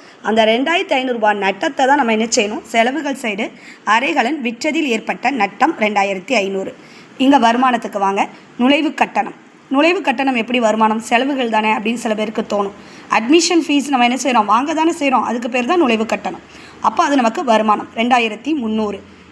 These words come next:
சந்தா நாற்பத்தி ஆறாயிரம், அதுல நடப்பாண்டில் முன்கூட்டி பெற்றது ஆயிரம் நம்ம இங்க பார்த்தோம். அதை நம்ம என்ன செய்யணும்? முன்கூட்டி பெற்ற சந்தா, அதை நம்ம என்ன செய்யணும்? கழிச்சு காட்டணும், நாற்பத்தி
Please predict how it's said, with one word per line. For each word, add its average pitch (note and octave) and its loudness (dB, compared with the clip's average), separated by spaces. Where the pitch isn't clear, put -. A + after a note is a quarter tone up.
சந்தா B3 2
நாற்பத்தி A3+ 0
ஆறாயிரம், G#3 0
அதுல A#3 0
நடப்பாண்டில் C#4+ 0
முன்கூட்டி B3+ -6
பெற்றது A#3 -4
ஆயிரம் A#3 2
நம்ம A3 -4
இங்க A3 -6
பார்த்தோம். - -2
அதை A#3+ 2
நம்ம B3+ 2
என்ன A3+ -2
செய்யணும்? A3 -6
முன்கூட்டி C4+ -2
பெற்ற A#3+ -2
சந்தா, G3+ -4
அதை G#3 2
நம்ம A#3+ 0
என்ன A#3 -2
செய்யணும்? A#3+ 0
கழிச்சு C4 2
காட்டணும், G#3+ 0
நாற்பத்தி G#3 0